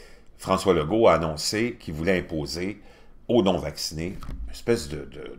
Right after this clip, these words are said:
de, de taxe ou de... Je sais pas comment il l'a appelé, contribution santé. Comme si on n'avait pas assez de taxes au Québec.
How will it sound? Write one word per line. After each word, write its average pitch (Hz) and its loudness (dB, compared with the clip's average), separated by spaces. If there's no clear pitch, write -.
de, - -18
de - -10
taxe - 0
ou 80 -6
de... 71 -10
Je - -16
sais - -18
pas 101 -8
comment 87 -2
il 76 -4
l'a 78 2
appelé, 120 -2
contribution 143 0
santé. 76 -2
Comme 82 0
si - -10
on 120 -2
n'avait 90 0
pas 107 4
assez - 0
de 82 -10
taxes - -4
au 78 -8
Québec. - -4